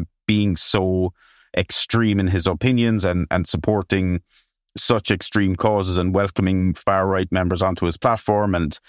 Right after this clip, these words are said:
it just seems that there is a lot of people who are willing to take advantage of the people who have spent the last four or five years in the U S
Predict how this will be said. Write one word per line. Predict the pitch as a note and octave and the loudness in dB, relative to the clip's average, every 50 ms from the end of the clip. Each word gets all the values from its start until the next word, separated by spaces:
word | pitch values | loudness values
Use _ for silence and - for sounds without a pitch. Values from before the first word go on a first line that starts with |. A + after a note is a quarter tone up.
| - _ - | -20 _ 0
it | - D3+ A2+ - - | 0 0 0 0 0
just | - C#3+ D#3 D#3+ - - | 0 2 2 0 0 0
seems | - D#3+ D3+ C#3+ C#3 A#2+ - | 0 2 2 2 2 0 0
that | - G#2+ G#2+ - - _ _ _ _ _ _ _ | 0 0 0 -2 -8 _ _ _ _ _ _ _
there | - G#2+ G#2+ G#2 G#2+ | 0 2 2 2 2
is | G#2+ G#2 G#2 G#2 G2+ F#2+ F2+ - - - _ _ _ _ _ _ _ _ _ _ _ _ _ _ _ _ _ _ - - - - | 2 2 2 2 0 -2 -4 -6 -8 -10 _ _ _ _ _ _ _ _ _ _ _ _ _ _ _ _ _ _ -14 -8 -4 -2
a | G#2+ G#2 | 0 2
lot | G#2+ A2+ A#2+ C3 B2+ | 2 2 2 0 0
of | A#2+ A2 - | -4 -6 -2
people | - - A2 G2 - G#2 F#2 | 0 0 0 2 2 0 0
who | F2 G#2 G2+ | 0 0 0
are | G2 G2 | 0 0
willing | F#2+ F#2+ G#2+ G#2 G#2 G2 G2 E2 | 0 0 0 2 0 0 -2 -2
to | - - - G2 F#2+ F#2 F#2+ F#2 F2 - _ _ _ _ _ _ _ _ _ _ _ _ _ _ _ _ _ _ _ _ _ _ _ _ _ - | -2 0 0 0 2 0 0 -2 -4 -6 _ _ _ _ _ _ _ _ _ _ _ _ _ _ _ _ _ _ _ _ _ _ _ _ _ -6
take | - - C3 B2 B2 - | -2 0 0 0 0 0
advantage | B2+ G#2+ F2 A2 G#2 G#2+ G#2 F#2 - F#2+ F#2 E2+ D2+ - - - | -2 0 0 0 0 0 0 -2 -2 -2 -2 -2 -2 -4 -2 -2
of | G2+ E2+ | -2 -2
the | F#2+ | -2
people | F2 - G#2+ G2 - F#2 F#2 | -2 0 -2 0 0 -2 -2
who | E2+ G2+ F#2+ | 0 0 0
have | G2 G#2+ F#2+ F#2 F2+ E2 - | 0 0 0 0 -2 -4 -6
spent | - - - - G#2+ G2+ F#2 | -8 -4 -2 -2 -2 0 0
the | - | 0
last | G2 F#2+ F#2 F#2+ F#2 - - | 0 2 0 0 -2 -2 -2
four | - G#2+ G2+ | -2 0 0
or | G2 F2+ | -2 0
five | - F2+ F2+ F2+ E2+ | 0 0 0 0 2
years | F2+ F#2 F2+ F#2 F2+ E2+ - - - _ _ _ | 0 2 2 0 0 -2 -4 -8 -14 _ _ _
in | - F#2 F#2 | -2 0 0
the | F2+ F#2 | 2 2
U | F#2 G2 G#2 | 2 2 2
S | G#2+ G#2 - - - | 0 0 -4 -8 -12